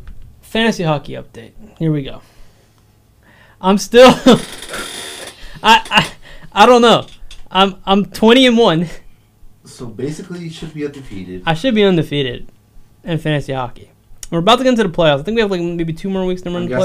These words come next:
Speaker 1: playoffs.
Speaker 2: you're the five seed, obviously.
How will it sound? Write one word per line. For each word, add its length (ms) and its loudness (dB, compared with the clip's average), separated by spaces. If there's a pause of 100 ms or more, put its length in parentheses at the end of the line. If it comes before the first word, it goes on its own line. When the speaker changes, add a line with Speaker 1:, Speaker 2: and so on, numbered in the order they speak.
Speaker 1:
playoffs. 120 -2
Speaker 2:
you're 100 -6
the 120 -10
five 340 -12
seed, 320 -20 (1200)
obviously. 520 -18